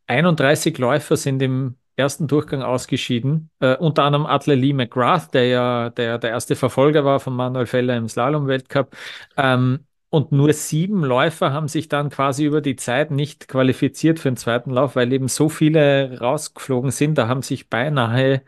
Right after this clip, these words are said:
äh, irgendwie alle, die gut durchgekommen sind, noch, äh, qualifiziert. Ja, auch im zweiten Lauf, Clément Noël hat's erwischt, äh, Timon Haugan sind da ausgeschieden. Ähm, ja, ähm, na, äh, extrem diffiziles Rennen.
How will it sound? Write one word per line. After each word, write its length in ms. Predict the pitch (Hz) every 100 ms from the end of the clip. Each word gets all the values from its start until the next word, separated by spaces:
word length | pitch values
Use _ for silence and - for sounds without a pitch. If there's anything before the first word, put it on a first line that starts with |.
| - - - _ -
äh, 200 | 139 131 139
irgendwie 260 | 139 131
alle, 240 | 120 135 135
die 160 | 131
gut 200 | 135 131
durchgekommen 600 | 147 147 - - 127 127
sind, 240 | 123 139 135
noch, 300 | 123 107 147
äh, 340 | 139 123 120
qualifiziert. 800 | - 127 120 - 117 - 147 156
Ja, 180 | 123 123
auch 120 | 120
im 100 | 123
zweiten 320 | - 123 135
Lauf, 240 | 123 113 -
Clément 360 | 120 117 123
Noël 260 | 120 120 120
hat's 180 | 123 131
erwischt, 480 | 120 123 120 -
äh, 240 | 147 123 117
Timon 320 | 131 123 113
Haugan 420 | 110 120 127 120 - - - -
sind 260 | - 139 127
da 60 |
ausgeschieden. 800 | 123 123 - 135 - 120 131 120 - _ - - -
Ähm, 580 | 117 110 113 113 110 110 -
ja, 320 | 120 107 _ -
ähm, 640 | 120 110 107 104 101 101 - _ _ _
na, 300 | 117 123 120 - 117 117 117
äh, 160 | -
extrem 640 | - 127 - 135 143 143 131
diffiziles 720 | 143 - 135 - 143 147 -
Rennen. 360 | 123 147 147